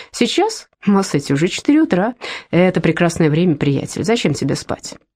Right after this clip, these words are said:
Помню, мы тогда гуляли до того момента, пока летний рассвет не поднялся над городскими улицами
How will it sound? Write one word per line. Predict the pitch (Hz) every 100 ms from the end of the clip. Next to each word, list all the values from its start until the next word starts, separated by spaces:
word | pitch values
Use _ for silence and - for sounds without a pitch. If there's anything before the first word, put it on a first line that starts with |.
| _
Помню, | - 359 349 302
мы | 320
тогда | 294 247 269
гуляли | 233 240 349 302
до | 180
того | - 214 233
момента, | 226 269 311 -
пока | 220 - 214
летний | 254 254 226
рассвет | 214 - 151 123 - - -
не | 180 175
поднялся | 165 151 143 135 156
над | 143 143
городскими | 151 151 147 - 151 -
улицами | 220 196 - 151